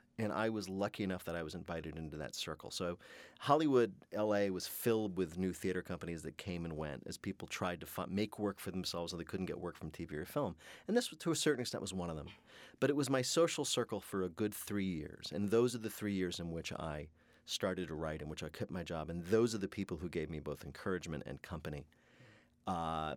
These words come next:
plus, I had, you know, a c-, couple of still close friends from college. And so that, that helped a lot. Um, we were all trying to do similar stuff. And even though some of us weren't any good,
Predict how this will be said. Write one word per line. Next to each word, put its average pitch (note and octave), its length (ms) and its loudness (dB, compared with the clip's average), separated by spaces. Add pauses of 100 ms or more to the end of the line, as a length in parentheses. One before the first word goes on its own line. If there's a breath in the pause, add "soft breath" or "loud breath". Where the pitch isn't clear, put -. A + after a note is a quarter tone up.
plus, C3 220 4
I E2 60 -4
had, E2 180 -8
you G2 100 -2
know, D2+ 100 0
a C#2+ 280 -2
c-, - 140 -4
couple - 240 -2
of - 60 -8
still E2+ 160 -6
close - 240 -4
friends D2 260 -6
from D2+ 160 -10
college. C#2 420 -8
And E2+ 120 -6
so G#2+ 100 0
that, C3 300 0
that D#3 200 2
helped - 380 -4
a G#2+ 60 0
lot. F#2 340 0 (180)
Um, E2+ 340 -6
we G2 120 0
were G2+ 100 2
all A2 200 6
trying G#2+ 400 0
to F#2 80 -8
do F2+ 180 0
similar E2+ 460 -2
stuff. - 480 -2 (400 loud breath)
And A#2 120 4
even F3+ 200 4
though D3 280 4 (280)
some C3 220 2
of C3 100 2
us A#2+ 100 2
weren't A#2+ 180 4
any B2 140 4
good, A#2+ 380 2